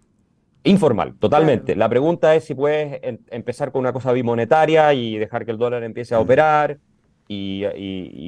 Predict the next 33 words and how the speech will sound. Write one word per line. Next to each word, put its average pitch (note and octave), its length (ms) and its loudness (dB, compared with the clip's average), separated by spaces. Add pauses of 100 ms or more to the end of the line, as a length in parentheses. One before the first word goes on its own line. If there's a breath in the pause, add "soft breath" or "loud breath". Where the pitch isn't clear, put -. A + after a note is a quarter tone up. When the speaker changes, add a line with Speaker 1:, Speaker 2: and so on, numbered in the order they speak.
(100)
Speaker 1:
y F2+ 60 -12
como A2 200 2
opera D#3 280 4
en D3 40 6
el C#3 120 8
blue, F3 180 6
opera D#3+ 340 6
ya D3+ 140 2
ahora D3+ 260 4
más C#3+ 180 0
abiertamente D3+ 600 -4
y - 20 -10
puedes C#3 180 -10
pagar C3+ 220 -4
impuestos, D#3 400 -2
en C3 80 -8
fin, D#3 240 -6
y C#3 60 -6
empiezas C3+ 260 -10
a C3 40 -8
aceptar, B2+ 480 -4 (440)
eh, A2 320 -2
que, A2 320 -2
que A#2 80 -8
se A2+ 120 -10
empiece A#2+ 340 -8
a - 20 -6
producir A#2 260 -6
un A#2 80 -8
re-, A2 240 -4
reemplazo A#2 460 -4
más A2+ 260 -2
orgánico. A2+ 640 0